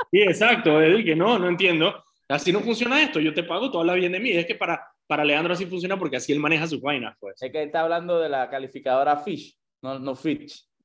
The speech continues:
Speaker 1: En la Fitch.
Speaker 2: La Pescado, la calificadora Pescado. <laughs>
Speaker 1: Así que nada, nada, simplemente me da risa, eh,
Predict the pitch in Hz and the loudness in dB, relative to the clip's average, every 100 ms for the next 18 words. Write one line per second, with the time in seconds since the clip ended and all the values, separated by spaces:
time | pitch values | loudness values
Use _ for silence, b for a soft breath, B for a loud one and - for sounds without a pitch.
0 | _ _ _ _ _ 120 120 123 120 226 | _ _ _ _ _ -6 -2 0 0 -2
1 | - - - - - _ _ - 123 127 | -2 -4 -6 -18 -20 _ _ -4 -2 -2
2 | - 147 123 113 120 120 120 131 147 123 | 2 4 4 4 0 -2 2 2 2 -2
3 | 110 73 60 - _ - 117 110 101 _ | -4 -8 -10 -14 _ -10 -8 -12 -16 _
4 | _ _ _ _ 131 156 170 147 131 143 | _ _ _ _ -2 2 2 2 2 2
5 | 143 143 185 190 202 180 147 160 160 160 | 2 2 2 2 0 2 4 4 2 0
6 | 180 - _ _ _ _ _ _ 110 113 | -4 -10 _ _ _ _ _ _ -2 0
7 | 107 107 101 95 90 90 | 2 2 0 -2 -6 -10